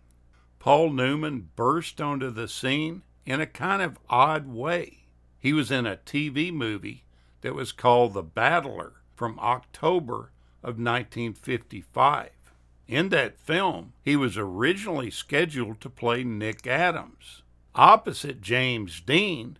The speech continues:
who was the Battler. James Dean's death in a car crash on September thirtieth, nineteen fifty-five, led to them hastily rearranging the cast members for this production.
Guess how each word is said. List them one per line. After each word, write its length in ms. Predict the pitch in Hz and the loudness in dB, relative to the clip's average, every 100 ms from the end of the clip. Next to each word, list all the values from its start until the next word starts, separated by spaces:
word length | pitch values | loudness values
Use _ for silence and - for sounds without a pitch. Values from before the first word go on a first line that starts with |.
| _ | _
who 240 | 123 131 135 | 0 2 2
was 260 | 139 117 | -2 -2
the 100 | 127 | -4
Battler. 640 | 120 165 190 170 87 - - _ _ _ - | 4 4 4 0 -6 -12 -16 _ _ _ -2
James 480 | 123 139 139 107 | 2 4 2 -2
Dean's 440 | 101 151 165 110 82 | 0 2 2 -2 -10
death 500 | 87 127 165 185 - | -4 2 2 2 -4
in 100 | 113 | -8
a 60 | 92 | -6
car 360 | - 131 165 | 2 6 6
crash 640 | - 175 175 196 208 - - _ _ _ - | 4 2 2 2 -6 -16 -20 _ _ _ -6
on 180 | 123 | -4
September 640 | 101 - 139 - 143 120 107 | 0 4 4 2 -2 -2 -4
thirtieth, 720 | - 120 139 170 185 196 - _ _ _ - | 0 2 4 2 0 -2 -4 _ _ _ -2
nineteen 540 | 117 151 - 147 143 | 0 0 -2 -4 -4
fifty-five, 1040 | - 147 - 120 98 - 131 156 180 190 _ - | -4 -6 -6 -12 -8 2 6 6 2 -4 _ -8
led 360 | 113 135 165 151 | 2 6 6 4
to 120 | 139 | -2
them 360 | 123 123 92 - | 2 0 -2 -10
hastily 800 | - 190 208 - - 98 90 92 - | -2 0 0 -6 -10 -12 -12 -12 -10
rearranging 1120 | 113 151 170 131 117 156 190 151 107 98 104 - - | 0 2 4 2 2 2 0 -4 -6 -8 -12 -20 -10
the 120 | 117 | -10
cast 560 | - 127 175 208 - - | -2 4 4 4 -4 -8
members 580 | 104 95 113 117 - - - | -6 -6 -8 -10 -14 -14 -6
for 240 | 147 165 | 2 2
this 280 | 131 131 - | 4 0 -2
production. 680 | - 113 120 165 - - | -6 0 4 2 0 -16